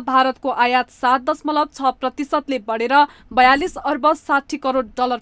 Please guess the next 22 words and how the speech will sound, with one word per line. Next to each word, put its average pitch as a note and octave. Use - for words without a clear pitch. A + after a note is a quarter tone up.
पुगेको G#3+
थियो। B3
निर्यात A#3
भने C4+
शून्य D#4
दशमलव D#4
आठ B3
प्रतिशतले C#4+
घटेर A#3+
छब्बिस C4
अर्ब D#4
नब्बे C4+
करोड C4+
डलरमा A#3+
सीमित A#3+
हुन A3+
पुग्यो। A#3
गत A#3
वर्षको B3
जनवरी A#3
महिनापछि C4
आयात C#4